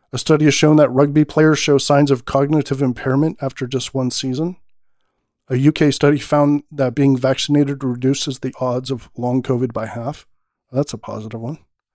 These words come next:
The W H O is monitoring a new covid variant called Mu,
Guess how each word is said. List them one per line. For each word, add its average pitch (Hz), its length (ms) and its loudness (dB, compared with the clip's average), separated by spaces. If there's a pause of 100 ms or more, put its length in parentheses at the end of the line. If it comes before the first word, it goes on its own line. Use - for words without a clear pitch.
(1500)
The 139 100 4
W 147 340 4
H 151 220 4
O 156 160 4
is 139 100 2
monitoring 143 520 4
a 131 40 4
new 139 160 4
covid 143 340 0
variant 139 380 0
called 127 360 -4
Mu, 143 460 4